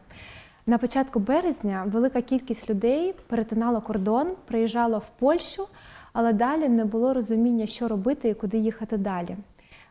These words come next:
Мої колеги, е, організували автобуси, ми поїхали в Варшаву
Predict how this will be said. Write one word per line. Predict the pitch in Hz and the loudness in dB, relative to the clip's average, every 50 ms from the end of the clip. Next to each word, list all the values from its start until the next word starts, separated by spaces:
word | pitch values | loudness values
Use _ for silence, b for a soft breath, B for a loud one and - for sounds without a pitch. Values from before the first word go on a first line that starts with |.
| b | b
Мої | - 214 220 214 262 370 | 0 2 2 4 4 2
колеги, | 392 - - 254 233 226 214 214 214 214 247 254 269 285 - - _ _ B B B B B B B - - | 2 2 0 2 2 4 4 2 2 0 -2 -2 -4 -4 -8 -16 _ _ B B B B B B B -6 -4
е, | 240 226 226 | -2 0 0
організували | 226 - 240 226 247 247 254 240 233 240 262 302 330 302 | 0 0 0 2 4 4 4 4 4 2 2 2 2 2
автобуси, | 240 226 220 - - - 233 220 214 220 240 233 - - 254 254 254 247 b b b b b b - | 0 -2 -4 -4 -4 -2 0 0 0 0 -2 -4 -6 -6 -6 -4 -4 -6 b b b b b b 2
ми | 240 262 | 4 4
поїхали | 262 262 262 220 247 240 - - 240 226 226 214 208 | 4 4 2 2 2 0 0 0 0 2 2 2 0
в | 196 190 | 0 0
Варшаву | 202 214 202 - - - 240 240 254 277 277 269 269 254 | -2 -2 -4 -6 -6 -4 0 0 0 0 0 -2 -4 -6